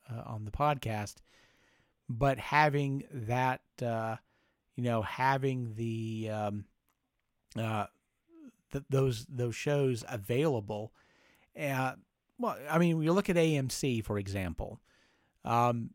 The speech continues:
A M C, you know, they're of course looking for content. They're, they're still on hold for the, you know, the, the season finale of The Walking Dead, but they've been, f-,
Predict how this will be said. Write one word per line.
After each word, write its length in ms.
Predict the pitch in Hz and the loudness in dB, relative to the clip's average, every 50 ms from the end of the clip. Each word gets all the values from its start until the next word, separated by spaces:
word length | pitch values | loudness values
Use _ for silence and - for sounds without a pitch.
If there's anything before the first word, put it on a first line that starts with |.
| - - | -4 0
A 200 | 156 156 175 180 | 2 4 6 6
M 140 | 165 151 | 4 2
C, 320 | 139 - - 180 175 170 165 | 0 0 2 4 4 6 4
you 200 | 151 135 127 131 | 4 2 2 0
know, 180 | 127 123 120 | 2 0 0
they're 220 | 127 135 127 135 151 | 0 0 0 2 0
of 100 | 170 - | 0 0
course 280 | - - 139 131 - - | 0 0 0 2 2 0
looking 260 | 143 - - 135 120 | -4 -2 -2 -4 -4
for 140 | - - 117 | -4 -6 -6
content. 640 | - - 143 156 156 139 - - 120 120 120 117 - | -2 0 2 2 2 2 2 0 0 0 -2 -2 -2
They're, 220 | - 127 131 - 135 | -2 -2 -2 -2 -2
they're 180 | 131 135 135 | -2 0 0
still 400 | 120 - - - 170 180 180 190 - | 0 -2 2 4 6 6 6 4 0
on 260 | - 147 123 131 123 | -4 -4 -2 -2 -2
hold 480 | 110 - 139 147 147 135 127 127 120 117 - - - | -2 0 2 2 2 2 2 -2 -4 -6 -10 -12 -12
for 120 | - - 127 | -8 -6 -4
the, 180 | 113 113 117 - - | -4 -4 -4 -4 -6
you 120 | 131 123 117 | -4 -4 -2
know, 140 | 110 110 | -2 -4
the, 120 | 107 110 - - | -4 -6 -8 -10
the 280 | 131 120 110 110 110 107 | -8 -4 -4 -4 -4 -4
season 380 | - - 151 151 131 120 123 | -4 -4 -2 -2 -2 -2 -6
finale 640 | 107 - 123 120 123 123 127 123 117 120 117 110 110 | -6 -4 -4 -2 -2 -2 -2 -2 -2 -2 -4 -4 -4
of 160 | 107 107 101 107 | -4 -6 -6 -6
The 80 | 113 | -6
Walking 440 | 107 107 113 123 123 - - 104 95 | -2 0 0 0 0 -2 -6 -8 -4
Dead, 460 | 92 135 151 170 156 131 120 117 110 - _ _ _ _ _ _ _ _ _ _ _ _ - _ - | -2 0 2 2 2 2 0 -2 -4 -8 _ _ _ _ _ _ _ _ _ _ _ _ -20 _ -2
but 100 | 139 120 | 0 4
they've 200 | 143 139 135 123 | 4 4 4 6
been, 220 | 135 170 185 180 | 6 6 6 6
f-, 160 | 156 - - | 4 0 -6